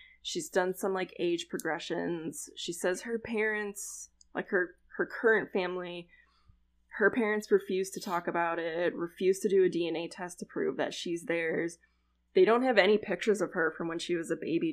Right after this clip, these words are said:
to a toddler. And she said there was a man that abused her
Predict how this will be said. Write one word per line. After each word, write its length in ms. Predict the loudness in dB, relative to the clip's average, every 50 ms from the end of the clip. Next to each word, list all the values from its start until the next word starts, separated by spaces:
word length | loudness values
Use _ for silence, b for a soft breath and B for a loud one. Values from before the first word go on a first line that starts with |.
| -4 -6
to 120 | -6 -6
a 40 | -6
toddler. 600 | -4 -2 0 0 0 0 -2 -4 -4 -4 -4 -4 -4 B B B B B B B B B B B B _ _ _ _ b b b b b b b b
And 120 | -6 -4
she 120 | -2 -2 -2
said 220 | 2 2 2 2
there 140 | 2 0 2
was 240 | 2 0 0 0 0
a 40 |
man 360 | 0 0 -2 -2 -4 -4 -4 -2
that 340 | 0 0 2 2 2 0 -2 -6 -6 -6
abused 600 | -6 -4 -2 0 0 2 2 0 -2 -4 -4 -2
her 500 | 0 0 2 2 0 0 -2 -4 -8